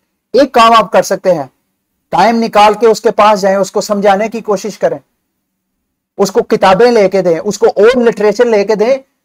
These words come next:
जिस चीजों से आप मुतासर हैं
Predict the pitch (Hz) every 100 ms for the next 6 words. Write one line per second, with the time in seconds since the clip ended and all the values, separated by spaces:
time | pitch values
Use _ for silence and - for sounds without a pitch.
0 | _ - 226 247 - - _ _ _ 208
1 | 202 240 240 202 220 240 214 196 202 226
2 | 220 269